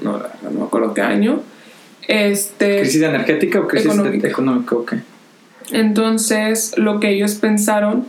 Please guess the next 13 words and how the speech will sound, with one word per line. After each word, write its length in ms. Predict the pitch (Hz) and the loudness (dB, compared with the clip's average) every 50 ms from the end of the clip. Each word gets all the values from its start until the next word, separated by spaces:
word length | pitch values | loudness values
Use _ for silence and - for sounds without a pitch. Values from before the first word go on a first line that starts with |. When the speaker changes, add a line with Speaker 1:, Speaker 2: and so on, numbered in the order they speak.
| - - - - - - - - | -8 -18 -20 -20 -20 -20 -12 -4
Speaker 1:
es 200 | - - 202 202 214 | -2 0 0 2 2
en 120 | 208 208 | 2 2
traer 420 | 208 208 208 202 202 202 202 - - | 4 2 2 2 2 2 0 0 2
empresas 540 | 214 208 202 208 202 202 202 208 202 202 202 | 2 2 2 2 2 0 2 0 0 -2 -2
privadas 720 | - - 208 208 202 202 202 196 196 196 202 202 - - | 0 0 2 4 4 2 2 2 0 0 -2 -4 -4 -4
a 340 | - 196 196 196 196 202 208 | -2 -2 -2 0 0 0 0
invertir 500 | 220 202 202 202 208 202 - 202 202 202 | 2 2 2 2 2 0 2 2 2 2
al 140 | 196 196 196 | 0 0 0
país. 420 | - 208 120 - 269 269 - - - - - - - - - - - - - _ - - - | 0 0 2 2 0 -2 -4 -8 -14 -20 -20 -20 -20 -20 -20 -20 -20 -20 -20 _ -20 -16 -6
Este, 560 | - - 202 202 196 196 196 196 - - 196 | -2 0 0 2 2 0 -2 -4 -2 0 0
acudieron 500 | 196 196 196 208 202 202 202 202 214 220 | 0 0 2 2 2 2 2 2 2 2
a 160 | 226 226 233 | 2 2 2
ellas, 640 | 240 247 240 240 226 214 220 247 247 247 - - | 2 2 2 2 0 0 0 0 0 0 -2 -4